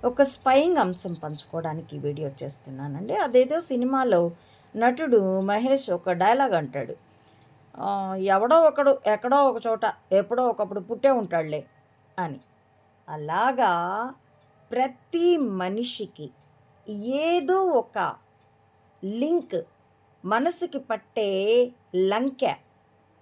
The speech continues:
వాడి ఆయువు పట్టు, వాడి బలహీనత ఉండే ఉంటుంది, ఉండి తీరుతుంది. ఎవడైతే స్థితప్రజ్ఞత కోసం సాధన చేస్తాడో,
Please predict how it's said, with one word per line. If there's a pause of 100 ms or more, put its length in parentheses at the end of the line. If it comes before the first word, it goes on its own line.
వాడి (100)
ఆయువు
పట్టు,
వాడి
బలహీనత (260)
ఉండే
ఉంటుంది, (140)
ఉండి
తీరుతుంది. (720)
ఎవడైతే
స్థితప్రజ్ఞత
కోసం
సాధన (100)
చేస్తాడో,